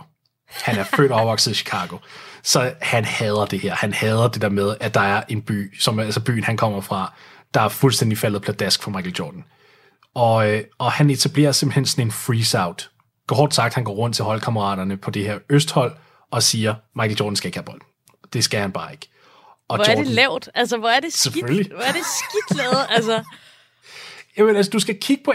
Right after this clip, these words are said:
Speaker 1: N B A, ikke også? Så, mere eller mindre som vær-, værende sportens version på Days of Our Lives.
Speaker 2: Jeg skulle lige
Speaker 1: Altså,
Speaker 2: til at
Speaker 1: sådan
Speaker 2: sige,
Speaker 1: er
Speaker 2: det er
Speaker 1: det.
Speaker 2: jo børnehave, det der. Altså, hvor er det vildt,
Speaker 1: Fuldstændig.
Speaker 2: altså. Det er jo også nogle helt toptrænede multimillionærer, der render rundt, og så,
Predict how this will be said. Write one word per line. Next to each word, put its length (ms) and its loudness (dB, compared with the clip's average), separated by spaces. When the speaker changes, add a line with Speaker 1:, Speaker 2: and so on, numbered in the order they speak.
Speaker 1:
N 100 2
B 40 -2
A, 40 0
ikke 280 4
også? 240 0
Så, 220 -2
mere 260 6
eller 80 4
mindre 280 4
som 240 2
vær-, 280 2
værende 320 0
sportens 400 0
version 320 2
på 60 -8
Days 260 -4
of 100 -6
Our 100 -4
Lives. 300 -2
Speaker 2:
Jeg 100 6
skulle 160 -6
lige 60 2
Speaker 1:
Altså, 140 4
Speaker 2:
til 40 4
at 60 2
Speaker 1:
sådan 120 2
Speaker 2:
sige, 80 0
Speaker 1:
er 100 0
Speaker 2:
det 60 0
er 80 0
Speaker 1:
det. 80 -8
Speaker 2:
jo 40 -20
børnehave, 580 2
det 80 -6
der. 180 2
Altså, 240 0
hvor 80 -2
er 60 0
det 80 0
vildt, 140 6
Speaker 1:
Fuldstændig. 280 -4
Speaker 2:
altså. 320 -2
Det 80 -2
er 40 0
jo 60 2
også 220 4
nogle 200 -2
helt 380 -4
toptrænede 720 0
multimillionærer, 800 0
der 160 0
render 140 0
rundt, 260 0
og 140 -2
så, 260 2